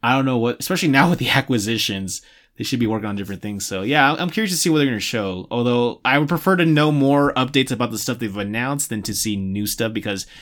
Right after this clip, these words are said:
you can announce something new and, like, you won't see that for, like, years.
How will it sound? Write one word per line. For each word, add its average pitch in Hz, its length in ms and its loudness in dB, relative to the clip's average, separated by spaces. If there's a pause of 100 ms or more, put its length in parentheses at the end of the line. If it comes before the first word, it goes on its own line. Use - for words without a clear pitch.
(160)
you - 100 0
can 240 80 6
announce 156 320 6
something 127 400 2
new 131 140 2
and, 120 80 2
like, 101 120 0
you 107 160 -2
won't 120 200 -2
see 113 120 -4
that 101 160 -4
for, 95 140 -8
like, 92 180 -12
years. 101 480 -6